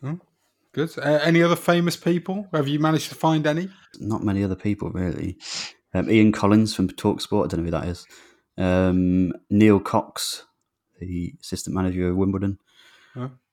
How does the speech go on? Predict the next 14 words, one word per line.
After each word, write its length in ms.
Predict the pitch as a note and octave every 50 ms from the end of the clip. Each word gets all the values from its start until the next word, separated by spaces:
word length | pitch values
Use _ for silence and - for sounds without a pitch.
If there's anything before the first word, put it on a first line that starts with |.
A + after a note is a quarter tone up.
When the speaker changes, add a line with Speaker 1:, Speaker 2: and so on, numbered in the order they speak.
| _ - - _ _ _ _ _ -
Speaker 2:
Um, 500 | F#2+ F2+ F#2+ G2 G#2 G#2 G#2 G2+ G2+ -
oh, 340 | - B2+ A#2 F2 - - - - _ _ _ _ _ - - _ _ - -
Howard 300 | - - A#2 A#2 A2 A2
Devoto 560 | - G#2+ G#2+ A2+ A2+ A#2 - A#2 B2+ D3 C#3+ - - - - - - _ - - - -
from 140 | - G#2+ F#2+
the 80 | F#2
Buzzcocks. 560 | F2 G#2+ G2+ - - - - - - - - - _ _ _ _ _ _ _ _ _ _ _ _ _ -
Speaker 1:
Oh. 200 | D3+ G3+ A3+ A3 - -
Speaker 2:
It's 100 | - -
probably, 380 | - _ _ - - G2 F#2 F2+ F2+ - - F2+
it's, 160 | F2 - - _
it's 120 | - - -
quite 180 | - D#2 -
famous. 340 | - - F#2 G#2+ A2+ A2 -